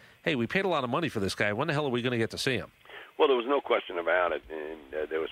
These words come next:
Speaker 2: pressure on myself, not in sixty-two so much, because the ball club and Casey was trying to, uh, bring me along very slowly. In nineteen sixty-three,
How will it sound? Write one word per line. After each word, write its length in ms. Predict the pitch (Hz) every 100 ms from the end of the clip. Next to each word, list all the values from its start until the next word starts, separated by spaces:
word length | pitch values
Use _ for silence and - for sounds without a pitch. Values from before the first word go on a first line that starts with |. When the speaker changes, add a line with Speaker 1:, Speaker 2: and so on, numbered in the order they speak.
| -
Speaker 2:
pressure 320 | 98 107 95
on 120 | 73
myself, 340 | 71 - 78 -
not 220 | 123 160
in 80 | 101 -
sixty-two 560 | 101 - 73 - - 113
so 60 | 76
much, 240 | 69 62 - - - - -
because 200 | - 87 -
the 80 |
ball 240 | - 87 87
club 280 | - 90 76
and 140 | 76
Casey 360 | - 90 85 76
was 160 | 69 -
trying 280 | - 80 76
to, 240 | 71 69 69
uh, 40 | - - - - -
bring 200 | 104 104
me 120 | 98
along 340 | 85 85 82 78
very 240 | 87 82 -
slowly. 400 | 98 104 87 73 -
In 120 | 80
nineteen 440 | 92 107 - 95 85 -
sixty-three, 800 | 90 - 82 78 101 117 110